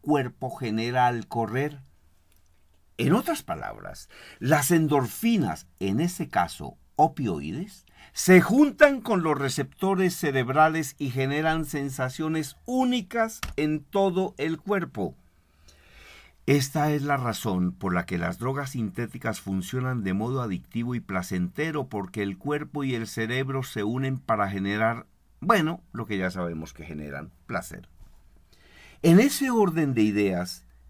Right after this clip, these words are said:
¿qué siente un corredor cuando se producen esas condiciones, eh, y conexiones neuronales?, se le preguntó a los científicos. En el libro nos referimos a varias investigaciones que explican qué es lo que pasa a nivel molecular y endocrino.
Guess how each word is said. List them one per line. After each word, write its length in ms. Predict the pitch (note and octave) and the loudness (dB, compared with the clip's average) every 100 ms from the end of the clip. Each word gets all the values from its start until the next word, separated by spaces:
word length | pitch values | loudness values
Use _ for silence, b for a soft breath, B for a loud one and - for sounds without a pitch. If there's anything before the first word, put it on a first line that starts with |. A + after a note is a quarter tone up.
| - | -2
¿qué 160 | E3 | 0
siente 360 | C#3 G3+ F#3+ G3+ | 2 -2 -2 -4
un 80 | F#3+ | -6
corredor 520 | G3 E3+ A2+ C3 C#3+ | -6 -4 -2 -4 -6
cuando 260 | E3+ D3 | -8 -8
se 140 | A2+ - | -8 -8
producen 440 | F2 G#2 C3 D#3 | -4 -4 -4 -4
esas 280 | D#3 - - | -6 -8 -12
condiciones, 1040 | - F2 D#2 D2+ A#2 C3+ D#3 A2+ C#2 - - | -6 -4 -4 -6 -8 -6 -6 -6 -8 -12 -14
eh, 640 | - G#1+ G1+ G1+ G1+ G1+ G1+ | -12 -10 -12 -12 -14 -14 -10
y 100 | F2 | -6
conexiones 760 | - G2 F#2 - C3+ C#3+ A#2 | -2 0 -2 -2 -2 -2 -2
neuronales?, 760 | G2+ F#2 E2+ E2+ G2+ F3 F#2+ - | -2 -2 -2 -2 0 0 -2 -6
se 120 | G2+ | -6
le 120 | F2+ | -6
preguntó 480 | - F#2 F2+ F2+ B2 | -6 -6 -4 -4 -4
a 40 | |
los 180 | C#3+ C#3+ | -6 -6
científicos. 920 | B2 G2+ - E3+ E3 C3 - - - B B B B B B B B B B | -8 -8 -6 -6 -6 -10 -10 -12 -18 B B B B B B B B B B
En 160 | - F#3 | 8 10
el 160 | F#3 G3 | 10 8
libro 300 | C4 C4 C4 | 4 0 0
nos 200 | A3+ E3 | 0 2
referimos 500 | C#3 C#3+ E3+ G#3 F3+ | 0 0 -2 -2 -2
a 40 | |
varias 320 | D#3 E3+ F3+ | 0 2 0
investigaciones 800 | E3 C3 B2 B2 A#2+ A#2+ D#3 E3+ | 0 0 0 -2 -4 0 0 -2
que 120 | - B2+ | -4 -6
explican 520 | - D3 D#3 D#3 D3+ | -4 -4 -2 -2 -4
qué 300 | - E3+ E3+ | -2 0 2
es 60 | |
lo 120 | E3 E3 | 0 -2
que 140 | B2 | -4
pasa 400 | - C#3 C3+ D3+ | 0 -2 0 -2
a 40 | |
nivel 340 | B2+ G#2 B2+ C#3+ | -2 0 0 0
molecular 600 | C3+ G2+ F2+ G2 G#2+ B2 | -2 -2 -2 -2 0 0
y 80 | C#3 | -2
endocrino. 640 | G#2+ F#2 C#3+ G3+ B2+ - | -2 -4 -2 0 0 -4